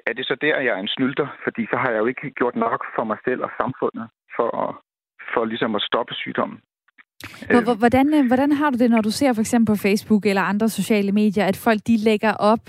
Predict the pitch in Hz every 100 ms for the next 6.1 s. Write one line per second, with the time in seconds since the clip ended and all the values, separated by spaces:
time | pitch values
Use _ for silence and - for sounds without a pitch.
0 | - 202 190 180 208 208 226 220 190 -
1 | 190 - 208 202 226 208 196 190 190 185
2 | 185 - 202 202 196 180 185 208 208 190
3 | - 202 220 214 196 - - - 208 -
4 | 196 214 190 190 220 214 - - - 233
5 | 220 285 339 285 311 - 294 247 262 302
6 | 254